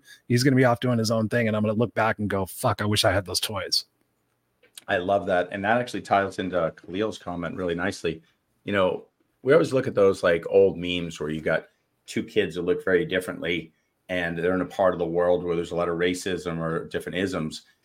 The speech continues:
Speaker 2: and the kids are just like, "Here, take this," and they're sharing. And, and so we see the innateness that I think we're bro-, we're really created from a place of goodness and kindness and love. And what happens is, over the course of teaching and experience and nurture,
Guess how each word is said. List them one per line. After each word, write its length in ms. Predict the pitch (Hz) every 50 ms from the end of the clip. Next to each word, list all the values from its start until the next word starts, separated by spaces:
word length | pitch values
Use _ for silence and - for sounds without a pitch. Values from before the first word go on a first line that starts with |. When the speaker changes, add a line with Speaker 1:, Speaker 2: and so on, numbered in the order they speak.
| _ _ -
Speaker 2:
and 180 | 117 110 104 98
the 60 | 90
kids 300 | - - 120 110 - -
are 60 | 95
just 200 | 82 95 92 -
like, 240 | - 95 95 92 -
"Here, 400 | - - - 196 208 196 165 151
take 340 | 147 - - 175 175 - -
this," 260 | 185 185 170 165 -
and 80 | 135 123
they're 80 | 117
sharing. 500 | 113 - - - 123 135 131 120 110 101
And, 180 | 92 92 90 90 - _ _ _ -
and 100 | 107 101
so 140 | - 120 107
we 100 | 104 98
see 280 | - - - 165 214
the 300 | 185 165 120 98 98 90
innateness 840 | 92 95 95 92 90 98 113 - - 95 92 90 87 - - - - _ _ _ _ _ _
that 320 | 87 92 90 90 - - - _ _ _ -
I 100 | 110 -
think 240 | - 139 185 190 -
we're 80 | 202
bro-, 220 | - - 101 95 -
we're 200 | 113 104 104 101
really 380 | 92 95 113 117 104 90 85 - -
created 400 | - - - 101 101 95 98 95
from 180 | - 90 85
a 40 | 82
place 260 | 82 - 92 87 -
of 120 | - 78 -
goodness 420 | - 92 87 85 82 80 - -
and 160 | 80 76 78
kindness 500 | - - 92 90 87 82 80 78 78 -
and 140 | 78 76 78
love. 320 | 78 71 67 67 - - _ _ _ _ _ _ _ _ _ _ _ _ _ _ _ _
And 140 | - 101 101
what 220 | 101 107 101 - -
happens 420 | - 151 175 170 - 101 95 92 98
is, 300 | 92 92 92 92 92 - -
over 180 | 113 101 98
the 80 | 98 92
course 440 | - - - 107 104 101 98 - -
of 320 | - 92 92 87 85 80 -
teaching 500 | - - 107 98 90 - - 101 98 92
and 80 | 87
experience 680 | 85 80 - - - 98 95 95 95 92 92 87 87
and 180 | - 82 85 85
nurture, 580 | 90 92 107 113 113 - - 90 87 87 -